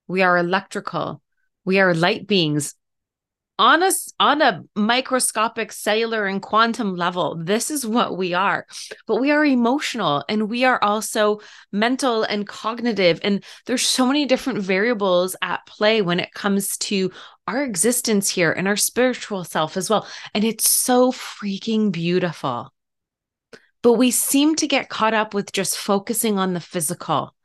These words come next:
The physical, the physical, the physical, the tangible, the tangible, what's been studied, what's been quantified, what's been put in a petri dish and isolated and segregated. I hate to break it to you, but we don't live in a petri dish. We don't live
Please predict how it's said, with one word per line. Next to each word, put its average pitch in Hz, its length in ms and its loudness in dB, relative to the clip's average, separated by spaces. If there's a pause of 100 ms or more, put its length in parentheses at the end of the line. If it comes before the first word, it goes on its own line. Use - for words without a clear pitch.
(340)
The - 80 -18
physical, 254 300 2
the 247 80 -6
physical, 220 360 0
the 196 120 -8
physical, 185 440 0
the 165 100 -4
tangible, 220 480 2
the 170 100 0
tangible, 196 540 0 (260)
what's 262 200 2
been 226 240 4
studied, 208 500 2
what's 202 160 -2
been 220 160 0
quantified, 208 640 0
what's 196 180 -2
been 226 140 -2
put 226 200 -4
in 220 60 0
a 208 60 4
petri 220 440 -4
dish 190 220 0
and 202 140 -2
isolated 202 480 -2
and 170 140 -4
segregated. 190 760 -2 (300)
I - 60 -8
hate 262 320 0
to 262 80 0
break 262 280 0
it 302 80 -2
to 226 120 -2
you, 190 40 2
but 170 140 -2
we 202 160 -4
don't 285 340 0
live 185 720 2 (380)
in 214 140 0
a 202 60 0
petri 233 440 -6
dish. 147 520 -4 (460)
We 220 160 2
don't 294 240 2
live 208 540 4